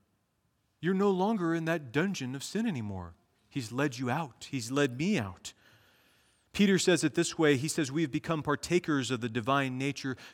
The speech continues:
through God's great and exceedingly precious promises that he's given us in his word." Become partakers of the divine nature. Why? Because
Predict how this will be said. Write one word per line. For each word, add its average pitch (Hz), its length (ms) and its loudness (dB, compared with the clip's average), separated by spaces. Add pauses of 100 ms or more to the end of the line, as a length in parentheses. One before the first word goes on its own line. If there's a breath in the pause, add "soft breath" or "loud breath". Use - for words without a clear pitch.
through 143 180 -4
God's 143 460 2 (380 loud breath)
great 151 440 4
and 131 160 -10
exceedingly 135 500 -6
precious - 420 -8
promises 113 600 -6
that 101 100 -8
he's 98 160 -10
given 104 240 -8
us 101 200 -10
in 95 80 -10
his 90 180 -12
word." 90 300 -12 (1120)
Become 131 380 -6
partakers 127 640 -6
of 107 120 -8
the 113 60 -6
divine 110 460 -4
nature. 131 260 -8
Why? 156 280 -2
Because 147 320 -4